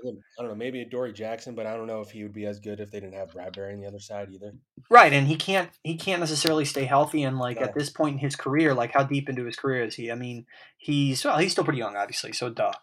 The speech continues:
Speaker 2: You know, he's gonna be twenty-seven basically at the start of next year. So, um, but yeah, I think it, definitively, if you can pick five definitive pieces, uh, to build around, uh,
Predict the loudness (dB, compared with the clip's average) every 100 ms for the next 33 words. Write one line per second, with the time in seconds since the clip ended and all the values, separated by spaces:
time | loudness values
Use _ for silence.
0 | _ -8 -6 -6 -4 -2 -2 -4 -2 -2
1 | 0 2 2 2 -6 -6 -6 -6 -6 -2
2 | 0 0 -6 -8 -8 -6 8 10 10 6
3 | -16 -4 8 12 12 12 4 -8 _ _
4 | _ _ _ _ _ _ 12 12 12 2
5 | 4 2 0 0 0 2 2 2 6 6
6 | 6 4 0 -4 -4 -4 -2 -2 4 6
7 | 8 6 -2 -4 -2 -2 -4 -2 -2 -2
8 | -4 -6 -8 -12 -20 _ -2 -2 -2 4
9 | 4 4 0 -4 -8 -18 -20 _ 0